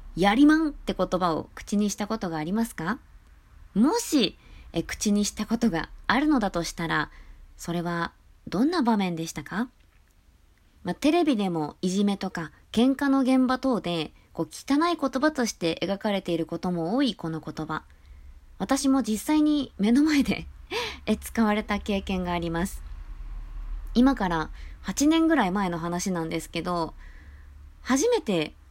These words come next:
クラブというものに行ったんです。しかも一人で。その時、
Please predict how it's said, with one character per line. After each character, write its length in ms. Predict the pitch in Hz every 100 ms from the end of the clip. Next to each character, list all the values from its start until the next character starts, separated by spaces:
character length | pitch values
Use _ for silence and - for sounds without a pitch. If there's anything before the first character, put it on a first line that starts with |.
| -
ク 140 | 240
ラ 140 | 262
ブ 140 | 277 285
と 160 | 277
い 80 | 269 262
う 60 |
も 120 | 247
の 120 | 240 240
に 240 | 175 156 - - -
行 120 | 175
っ 20 | -
た 160 | 180
ん 80 | 165
で 140 | 151
す。 180 | 156 - - - - - - -
し 140 | -
か 140 | - 233
も 240 | 160 147 - -
一 220 | - - 269
人 120 | 190
で。 200 | 135 - - - - -
そ 140 | -
の 100 | 294
時、 540 | 320 311 202 196 156